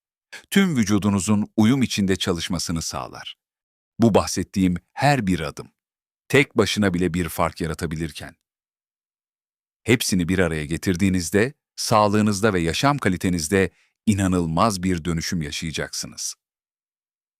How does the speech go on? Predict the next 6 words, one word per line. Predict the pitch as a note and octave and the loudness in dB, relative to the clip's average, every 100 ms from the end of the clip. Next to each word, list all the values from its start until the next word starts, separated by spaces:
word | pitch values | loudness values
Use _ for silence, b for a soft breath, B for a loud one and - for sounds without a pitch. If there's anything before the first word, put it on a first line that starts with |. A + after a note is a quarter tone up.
| _ _ _ _ | _ _ _ _
Unutmayın, | G#2 G2+ G2 - C#2+ C2+ _ _ _ _ _ _ _ _ _ | -2 -2 -2 -6 -12 -14 _ _ _ _ _ _ _ _ _
büyük | F2 F#2+ D3 - | -4 4 4 4
değişimler | G2 F2 - F#2 F#2+ A#2 - _ _ | 0 2 0 2 2 0 -6 _ _
her | - G3+ | 2 2
zaman | D3 A2+ F2+ F2 | 4 2 2 0
küçük, | - - - | -8 -10 -12